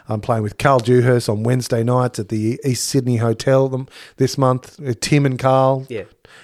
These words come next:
Speaker 1: And, um, uh, some other jazz, a couple sessions, and then the Merc will go on the road again in the end of November, December. That'll take us up to New Year's, and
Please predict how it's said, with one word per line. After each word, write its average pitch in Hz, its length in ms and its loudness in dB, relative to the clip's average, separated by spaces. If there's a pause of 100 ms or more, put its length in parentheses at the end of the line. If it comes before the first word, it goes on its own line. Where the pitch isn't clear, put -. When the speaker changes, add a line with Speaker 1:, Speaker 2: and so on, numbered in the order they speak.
(120)
Speaker 1:
And, 123 300 -2
um, 120 520 -2 (540)
uh, 117 380 4
some 123 180 0
other 117 140 2
jazz, 117 400 2
a 135 80 -6
couple 117 240 0
sessions, 117 640 0
and 104 260 -4 (340)
then 113 180 0
the 110 80 2
Merc 113 280 2
will 110 80 -6
go 113 120 0
on 110 80 2
the 110 80 2
road 110 260 2
again 110 300 -2
in 107 160 -2
the 107 160 -2
end 107 100 -2
of 107 60 -2
November, 107 440 -2
December. 110 680 -2 (240)
That'll 110 180 -4
take 107 240 -8
us 104 140 -8
up 113 120 -12
to 107 220 -8 (960)
New 120 80 -2
Year's, 120 380 2
and 101 320 -2